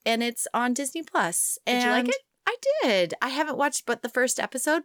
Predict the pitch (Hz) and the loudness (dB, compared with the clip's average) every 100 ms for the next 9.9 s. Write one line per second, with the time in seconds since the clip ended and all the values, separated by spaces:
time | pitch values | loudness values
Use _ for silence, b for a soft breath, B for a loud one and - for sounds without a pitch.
0 | - 427 494 523 523 - 175 160 - 277 | -2 0 2 2 2 0 -4 -2 -2 2
1 | 262 269 330 - 359 302 269 220 185 190 | 2 2 -2 0 2 2 2 2 0 0
2 | 190 262 349 - 220 247 233 233 _ - | 0 0 -2 -6 -4 0 2 0 _ -20
3 | - - 370 415 381 359 339 277 - - | -20 -20 0 2 4 2 2 0 -4 -8
4 | - _ 269 320 254 285 - - 254 269 | -8 _ -2 0 2 0 -6 0 2 2
5 | 254 254 254 277 254 220 233 247 233 240 | 2 2 2 0 -2 0 2 2 0 -2
6 | 226 233 247 254 254 247 233 226 233 262 | 0 -2 -2 -4 -2 0 2 2 2 2
7 | 233 220 233 254 B B B B 226 226 | 0 2 2 0 B B B B 0 0
8 | 214 208 - 190 220 - 320 415 427 427 | 0 -4 -2 0 0 -2 -2 0 0 0
9 | 403 427 - 185 165 - 208 202 | -2 -2 0 2 2 0 -4 -4